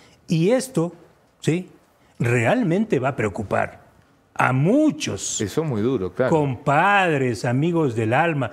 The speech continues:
Speaker 1: de altísimo nivel. Estamos hablando del ser humano que ha aumentado ceros a la derecha como muy pocos en los últimos diez años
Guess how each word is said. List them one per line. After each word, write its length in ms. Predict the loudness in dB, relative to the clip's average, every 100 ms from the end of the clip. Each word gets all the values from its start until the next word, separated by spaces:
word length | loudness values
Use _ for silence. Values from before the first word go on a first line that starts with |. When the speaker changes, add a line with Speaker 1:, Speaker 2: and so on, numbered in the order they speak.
| -10 -4
Speaker 1:
de 160 | 0 2
altísimo 720 | 0 -2 -2 0 -2 0 0
nivel. 440 | 2 2 0 -2 -14 -20 -6
Estamos 460 | -6 -2 -2 0 0
hablando 380 | 0 0 0 0
del 160 | 0
ser 180 | 0 -2
humano 440 | 0 0 0 -2 -8 -20 -20 _ -2
que 140 | 0
ha 20 |
aumentado 560 | 2 0 -2 2 2 2
ceros 400 | 0 0 0 0
a 80 | 0
la 80 | 2
derecha 460 | 2 0 0 -2
como 240 | 0 0 2
muy 280 | 2 2
pocos 460 | 0 0 0 0 0
en 100 | 0
los 140 | 0
últimos 420 | -2 -2 -2 -2 -2
diez 220 | -2 0
años 320 | 0 -2